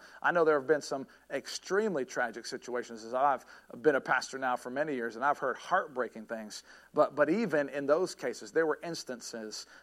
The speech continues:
of, of love. And he's saying, "Listen, even in the worst case, imagine how much more your heavenly Father." And so the first sort of block that we're thinking about is this, "Our Father," that we are sons and daughters of the King, and he is our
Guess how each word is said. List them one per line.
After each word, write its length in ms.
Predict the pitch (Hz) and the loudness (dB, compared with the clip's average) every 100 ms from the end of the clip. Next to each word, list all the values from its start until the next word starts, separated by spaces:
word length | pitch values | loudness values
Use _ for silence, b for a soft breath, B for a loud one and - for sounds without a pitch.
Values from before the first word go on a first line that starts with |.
| B | B
of, 360 | 120 113 107 - | -4 -4 -6 -6
of 260 | 120 113 104 | -4 -4 2
love. 280 | 143 143 123 | 4 4 4
And 80 | |
he's 120 | 147 - | -2 -2
saying, 180 | 135 | -2
"Listen, 260 | 147 151 120 B B - | -2 -4 -6 B B -2
even 280 | 190 170 | 0 2
in 80 | 151 | 0
the 80 | 131 | 0
worst 340 | 131 165 - | 2 2 -2
case, 380 | - 110 - - _ _ _ - | -10 -12 -12 -18 _ _ _ -6
imagine 340 | 139 143 131 | 0 0 0
how 120 | 123 | -6
much 240 | 143 120 - | -6 -6 -8
more 260 | 131 131 | -4 -2
your 160 | 117 120 | -2 -2
heavenly 340 | 127 123 113 | -4 -6 -10
Father." 320 | 104 110 113 113 | -10 -8 -6 -6
And 80 | |
so 140 | - 143 | -4 -2
the 100 | 135 | 0
first 380 | - 208 - - B | 6 6 6 0 B
sort 220 | - 170 | 4 4
of 160 | 131 117 | 4 4
block 280 | 180 170 - | 6 6 4
that 100 | 143 | 0
we're 80 | 135 | -2
thinking 240 | 175 147 | -4 -2
about 200 | 135 127 | 0 2
is 180 | 135 131 | 0 0
this, 220 | 135 - b b | -2 -6 b b
"Our 460 | 143 165 165 160 147 _ | 4 6 6 2 -4 _
Father," 540 | - - 131 127 107 90 _ - | -10 -2 -2 -2 -8 -12 _ -2
that 140 | 135 | 0
we 120 | 165 | 4
are 100 | 151 | 2
sons 640 | 135 - 170 175 165 160 - - | 2 -2 -2 -2 -6 -10 -12 -12
and 240 | 131 117 | -12 -8
daughters 640 | 107 135 127 110 92 - - b b b - | -2 -2 -2 -6 -10 -12 -14 b b b -4
of 160 | 107 | -4
the 80 | 113 | -6
King, 400 | - 156 127 110 | -12 -10 -10 -10
and 100 | 117 | -10
he 200 | 113 175 | -4 0
is 180 | 147 123 | 2 2
our 220 | 123 107 | 0 -2